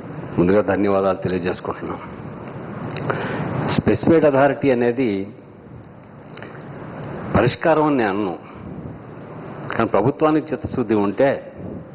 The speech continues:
దీన్ని ఒక సాధనంగా వినియోగించుకోవచ్చు. అది వినియోగించుకుంటుందా లేదా అనేది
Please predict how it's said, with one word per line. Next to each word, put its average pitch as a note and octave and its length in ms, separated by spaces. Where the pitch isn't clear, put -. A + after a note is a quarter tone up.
దీన్ని A2 240
ఒక G#2 60
సాధనంగా A#2 580
వినియోగించుకోవచ్చు. G2 920
అది F2+ 120
వినియోగించుకుంటుందా C3+ 840
లేదా B2 300
అనేది A2+ 480